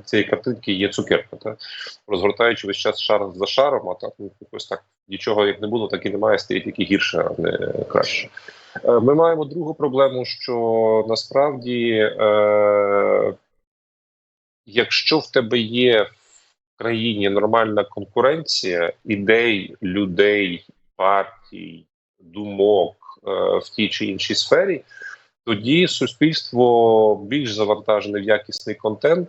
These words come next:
а не споживає там умовні всілякі низькосортні передачі з незрозумілими акторами там, чи якимись там лікувальниками, знахарями,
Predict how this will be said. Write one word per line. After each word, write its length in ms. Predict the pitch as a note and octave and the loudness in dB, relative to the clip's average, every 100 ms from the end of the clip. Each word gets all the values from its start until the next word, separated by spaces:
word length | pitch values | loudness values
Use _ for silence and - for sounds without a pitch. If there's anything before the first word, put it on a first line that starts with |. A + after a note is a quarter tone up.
| - - | -8 -4
а 60 | |
не 100 | G#2+ | 0
споживає 760 | G#2+ - G#2+ A#2 A#2+ A#2 G#2+ G2+ | 0 0 0 2 2 4 2 2
там 240 | - G#2+ | 0 -4
умовні 1000 | A#2+ A2 A2 A2 G2+ G2+ G2 G2 G2 F#2+ | -8 -2 2 2 2 -2 0 0 2 2
всілякі 440 | F#2+ - G#2 G2 G#2 | 0 0 0 2 0
низькосортні 640 | G#2 G#2 - - A2 - | 0 -2 -4 0 0 0
передачі 840 | G#2 G#2+ G#2+ B2 C#3 - G#2 F#2+ F#2 | -2 0 2 2 0 -2 -4 -4 -4
з 80 | F2+ | -6
незрозумілими 1120 | F#2+ G2 F#2+ G#2+ A#2 G#2+ G2 G2 F#2+ F2+ F2+ - | -6 -6 -6 -4 -2 0 0 2 2 2 2 2
акторами 600 | - - B2+ B2+ G#2 F#2 | 0 0 0 2 2 -2
там, 200 | F2 F2 | -4 -4
чи 160 | F2 - | -4 -10
якимись 440 | G2 G2 F2+ F2+ | -8 -6 -6 -6
там 280 | - F#2+ F#2 | -6 -4 0
лікувальниками, 880 | F#2 F#2+ A2 A#2 A2 F#2+ - F2 E2 | 2 2 4 4 4 0 -4 -6 -6
знахарями, 960 | F#2 G#2 - F2+ E2 E2 - - - | 0 0 0 -6 -6 -6 -6 -6 -8